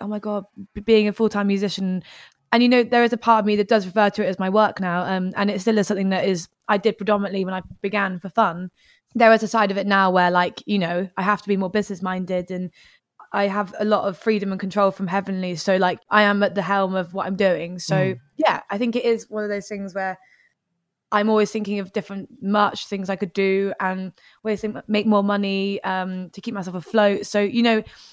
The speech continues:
Speaker 1: I think with this kind of job, you have to be, like, literally always thinking about ways of kind of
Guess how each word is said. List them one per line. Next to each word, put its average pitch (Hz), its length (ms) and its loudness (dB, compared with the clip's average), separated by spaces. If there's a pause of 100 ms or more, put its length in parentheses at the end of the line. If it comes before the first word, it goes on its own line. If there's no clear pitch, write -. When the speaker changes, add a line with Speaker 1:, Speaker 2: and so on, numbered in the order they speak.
(160)
Speaker 1:
I 202 60 0
think 233 200 -2
with 220 140 -2
this 233 100 -4
kind 226 160 -4
of 202 80 -4
job, 202 220 -4
you 160 60 -8
have 180 160 -8
to - 80 -20
be, 180 120 -8
like, 160 380 -12
literally 185 640 -8 (220)
always 240 440 0
thinking 196 300 -12
about 180 280 -4 (340)
ways 190 340 0
of 175 120 -10
kind 190 200 -6
of 180 140 -6